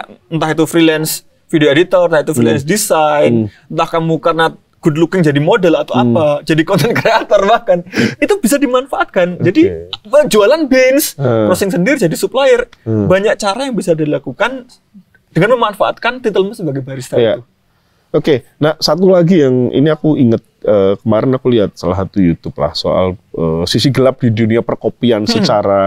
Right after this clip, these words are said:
Speaker 2: keseluruhan. Jadi, eh, yang terjadi kemudian adalah soal bagaimana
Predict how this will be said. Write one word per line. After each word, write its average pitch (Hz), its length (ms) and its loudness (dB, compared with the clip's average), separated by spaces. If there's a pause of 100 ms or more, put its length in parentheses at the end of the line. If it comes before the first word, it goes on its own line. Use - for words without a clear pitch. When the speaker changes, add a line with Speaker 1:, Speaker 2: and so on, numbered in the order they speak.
(380)
Speaker 2:
keseluruhan. 92 880 -2 (120)
Jadi, 117 300 -2 (680)
eh, 107 480 0
yang 117 140 2
terjadi 113 380 0
kemudian 135 380 2
adalah 113 420 0
soal 123 560 -2
bagaimana 104 560 -2